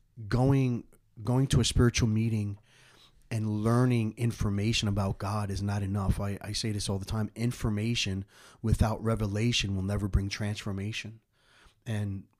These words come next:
me opening up the meetings with, uh, music right now in heaven as we're speaking, there's music. There's a huge concert taking place. God loves music. And when I would open up my groups,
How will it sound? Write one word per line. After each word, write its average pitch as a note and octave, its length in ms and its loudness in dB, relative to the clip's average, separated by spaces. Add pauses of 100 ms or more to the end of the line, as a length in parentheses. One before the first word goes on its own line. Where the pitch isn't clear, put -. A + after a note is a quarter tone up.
(100)
me G#2+ 240 -6
opening G#2+ 400 0
up G#2+ 160 -4
the G#2 60 2
meetings G2+ 600 -2
with, G#2 540 -2 (520)
uh, G2 340 -6
music G#2+ 640 6 (880)
right B2+ 280 2
now B2+ 300 4
in B2 160 2
heaven A#2+ 440 0
as A2 220 -4
we're G#2+ 100 -2
speaking, B2+ 580 -6 (140)
there's E3+ 160 0
music. C3+ 360 2
There's E3+ 160 -4
a A2 40 -2
huge A#2+ 300 0
concert D#3 480 -2
taking G#2+ 300 -8
place. F#2 340 -12 (300)
God B2+ 340 0
loves B2 300 0
music. B2 580 0 (540)
And G#2+ 440 -4 (640)
when A2+ 280 -2
I A#2+ 80 0
would A#2 260 0
open A#2+ 300 6
up F#2+ 80 -2
my A2 120 -2
groups, A#2 560 0